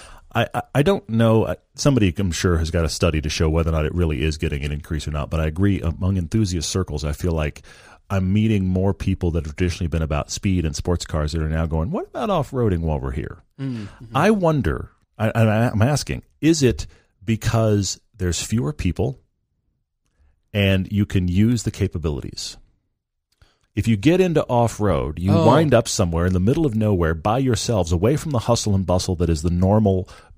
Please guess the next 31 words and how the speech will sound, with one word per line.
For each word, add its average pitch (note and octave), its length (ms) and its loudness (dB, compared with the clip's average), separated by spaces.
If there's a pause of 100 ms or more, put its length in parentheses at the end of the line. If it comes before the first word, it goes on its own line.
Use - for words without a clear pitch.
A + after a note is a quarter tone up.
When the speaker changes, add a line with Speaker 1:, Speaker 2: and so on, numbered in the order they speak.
Speaker 1:
big G#2+ 220 0
city F2 300 2
life. F#2+ 280 4
Speaker 2:
Sure, C3 320 2 (160)
yeah. A#2 200 0
Speaker 1:
And B2+ 500 0 (760)
you C#3 180 -4
can D#3 440 -4
drive C#3+ 540 0
at G#2 140 -2
walking F2 440 0
pace D#2+ 320 -4
and F#2+ 200 -4
use A#2+ 220 0
the G#2 100 -6
capabilities A#2 800 -2
of F2+ 100 0
this F2+ 140 -2
crazy A2+ 420 -2
off-roader G#2+ 520 2
that - 180 -6
you F2+ 80 -4
built E2 380 0
or E2 100 -2
bought D2+ 380 -2
or E2 140 -6
whatever. E2+ 840 2 (1040)
If A#2+ 200 0
you C3 100 4
have C3+ 320 0
your G#2 500 6